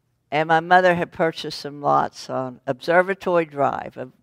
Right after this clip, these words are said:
not too far from where we lived, but it was a dirt road that had to go up to these unfinished lots. Uh, there were some houses on one side,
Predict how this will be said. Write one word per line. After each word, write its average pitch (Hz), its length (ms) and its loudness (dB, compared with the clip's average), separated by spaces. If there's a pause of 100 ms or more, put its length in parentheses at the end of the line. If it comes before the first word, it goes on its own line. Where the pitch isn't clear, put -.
(220)
not 151 440 -6
too 165 200 -8
far 131 540 -4 (460)
from 151 340 -4
where 156 180 0
we 151 220 -8
lived, 151 400 -2
but 143 160 -4
it 143 80 0
was 151 160 -12
a 147 80 -4
dirt 165 320 0
road 170 380 2
that 151 120 -6
had 143 220 -2
to 147 80 -14
go 147 240 -2
up 131 200 -4
to 135 120 -14
these 143 240 -16
unfinished 151 640 -8
lots. 151 500 0 (540)
Uh, 147 400 2
there 147 160 -6
were 143 120 -10
some 143 180 -16
houses 151 520 -2
on 143 280 -6
one 156 200 -6
side, 131 580 -6